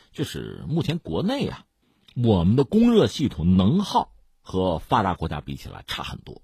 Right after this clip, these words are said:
就落后啊。住建部的数据就说什么呢？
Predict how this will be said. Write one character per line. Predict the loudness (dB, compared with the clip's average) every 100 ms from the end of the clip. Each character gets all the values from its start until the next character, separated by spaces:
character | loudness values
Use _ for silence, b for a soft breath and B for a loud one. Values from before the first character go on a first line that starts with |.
| _
就 | 0
落 | 2 0
后 | 0 -2
啊。 | -4 _ _ _ _ b b
住 | 0 4
建 | 4 2
部 | 2 2
的 | 0
数 | -4 -6
据 | -6
就 | -8 -10
说 | -8
什 | -8 -6
么 |
呢？ | -6